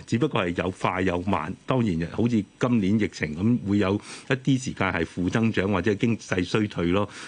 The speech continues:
但係經濟唔會永遠衰退㗎嘛，經濟都係大多時間都係，啊，增長居多，咁啊，有個周期性喺度。咁你，誒，恒指就反映嗰啲，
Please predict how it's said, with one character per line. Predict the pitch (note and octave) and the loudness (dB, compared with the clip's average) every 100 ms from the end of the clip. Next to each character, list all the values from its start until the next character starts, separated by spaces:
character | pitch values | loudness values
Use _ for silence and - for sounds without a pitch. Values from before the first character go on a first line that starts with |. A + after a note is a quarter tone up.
| - | -2
但 | B2 | 0
係 | D#3 | 2
經 | F3 | 2
濟 | B2 | 0
唔 | E2+ F#2 | 0 0
會 | G2 | 2
永 | G2+ | 2
遠 | G2+ | 2
衰 | A2+ A2+ | 2 0
退 | G2+ E2+ | 0 -2
㗎 | F2+ | 0
嘛， | F#2+ - | 0 2
經 | D3 | 2
濟 | B2 F#2+ | 2 0
都 | B2 | 0
係 | F#2 - _ | -2 -4 _
大 | - - F#2+ | -8 -4 0
多 | B2 | 0
時 | A#2 | 0
間 | E2+ F2 | -2 -2
都 | F#2+ | 0
係， | G#2 E2+ - - - | 0 0 -4 -18 -8
啊， | E2+ E2 | -4 -2
增 | E2 A#2+ A#2 | 0 2 2
長 | G2+ F2 | 2 0
居 | A2 G#2 | 2 2
多， | G#2 A2+ G2 | 2 0 0
咁 | G2+ G#2+ | 0 0
啊， | E2+ E2 E2+ | 2 0 0
有 | F2 F#2 | 0 0
個 | F#2+ | 2
周 | - A2+ | 2 0
期 | G2+ E2+ | 0 -4
性 | - F2 | -2 -2
喺 | F#2 | 0
度。 | E2+ - - - | -2 -4 -16 -2
咁 | E3 E3+ | 2 4
你， | B2 - - | 2 -2 -6
誒， | G#2 F2+ | 0 0
恒 | E2+ F2 E2+ | 0 -2 0
指 | A2 | 2
就 | B2 F#2+ | 2 0
反 | G#2 G#2 | 0 0
映 | G#2+ A2 | 2 2
嗰 | G#2 | 2
啲， | G#2 A#2 | 2 2